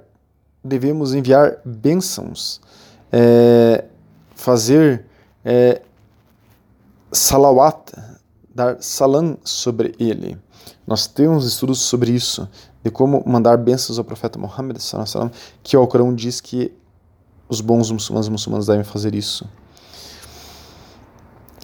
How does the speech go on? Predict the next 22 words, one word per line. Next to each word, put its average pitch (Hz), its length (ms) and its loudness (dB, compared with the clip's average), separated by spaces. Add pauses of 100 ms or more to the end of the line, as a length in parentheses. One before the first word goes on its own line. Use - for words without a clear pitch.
É, 117 280 4
como 113 340 2
o 104 40 0
Simuf 107 320 -4
diz 110 160 -2
aqui, 107 140 -10
como 117 200 -4
o - 20 -2
próprio 131 320 0
Alcorão 127 600 0 (240)
e 113 160 -6
Allah 107 260 2
Todo-Poderoso 110 600 -4
nos 120 180 -8
ordenou 120 540 -4
através 101 380 -4
do 101 40 -4
Alcorão 92 440 -8 (440)
para 101 160 2
mandarmos 101 600 -2 (260)
salawat, 101 580 0
bênçãos 104 600 -10